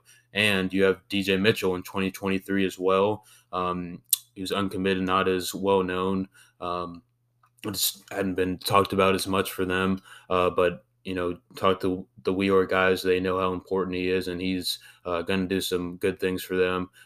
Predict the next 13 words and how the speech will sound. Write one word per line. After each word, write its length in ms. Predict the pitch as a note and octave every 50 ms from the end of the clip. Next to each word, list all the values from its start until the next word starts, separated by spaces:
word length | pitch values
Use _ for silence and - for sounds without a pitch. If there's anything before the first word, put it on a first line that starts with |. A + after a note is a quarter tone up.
| _ -
Um, 80 | F2 F2+
he's 100 | F2+ -
strong 280 | - G#2+ G2 F#2+ F#2+
on 100 | F#2 F2+
defense, 480 | F2 F#2+ F#2+ F2+ - F#2+ F#2 F#2 F2+ -
good 180 | - G2 F#2
athlete, 640 | F#2+ F#2 F#2 F#2 F2+ - F#2+ F#2+ F#2+ F#2 F#2 F2+ - _ - - _ _ _ _
um, 520 | F2+ F2+ F2+ F2 F2 F2 F2 F2 F2 E2+ E2+ _ _ _ _ _ _ _
can 100 | - G2
hit 180 | G2 G2+ G2 -
shots 360 | - - G2+ F#2+ F#2 F2+ -
as 160 | F#2+ F2+ F2
well. 420 | F2+ F#2 F#2 F#2 F#2 F#2 F#2 F2+